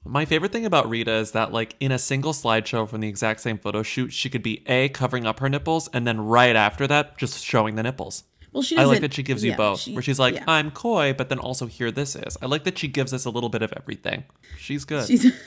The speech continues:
Speaker 2: <laughs> she's good. She's good.
Speaker 1: What else? I love that, I, <laughs> I love that we didn't put this up top accidentally. <laughs>
Speaker 2: Oh, oops.
Speaker 1: Jill Soloway dating Hannah Gadsby
Speaker 2: Oh,
Speaker 1: is
Speaker 2: you were like,
Speaker 1: in
Speaker 2: "Put that in the doc," and I just put it at the bottom of Rita, <laughs> which I didn't even think about.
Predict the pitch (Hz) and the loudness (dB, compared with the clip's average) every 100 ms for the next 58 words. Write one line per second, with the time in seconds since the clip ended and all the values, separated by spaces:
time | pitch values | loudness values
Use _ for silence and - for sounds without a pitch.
0 | - - - - - - 208 208 240 269 | -20 -20 -20 -14 -10 -4 -4 0 2 4
1 | 233 220 - _ _ _ - 302 320 - | 4 0 -10 _ _ _ -10 -6 -4 0
2 | 139 143 139 147 156 156 190 - 135 - | 4 4 6 4 6 6 6 8 6 4
3 | - 165 151 131 170 139 127 175 107 - | 2 6 6 6 4 2 2 0 -4 -6
4 | 123 120 113 107 123 107 - 101 104 - | -2 -2 0 -2 2 0 2 0 0 -4
5 | - 104 - 104 165 - - - 254 - | -4 -4 -4 0 0 -2 -16 -16 -12 -10
6 | 269 165 190 185 190 147 147 - 135 143 | -6 -2 0 0 4 6 6 8 8 8
7 | 135 131 127 131 135 127 127 127 120 - | 8 8 8 8 6 6 6 6 6 4
8 | 139 135 160 240 240 233 - 269 262 254 | 4 6 8 6 8 4 4 4 6 6
9 | 214 190 175 170 170 156 151 - 175 170 | 6 6 4 4 -2 -4 -6 -4 -2 0
10 | - - 160 156 160 135 156 165 196 254 | 0 0 0 0 -4 -4 -2 2 6 6
11 | 247 254 247 277 277 285 277 254 254 294 | 8 8 10 10 8 6 2 2 2 0
12 | 285 254 - 269 - | 0 -2 -2 -4 -4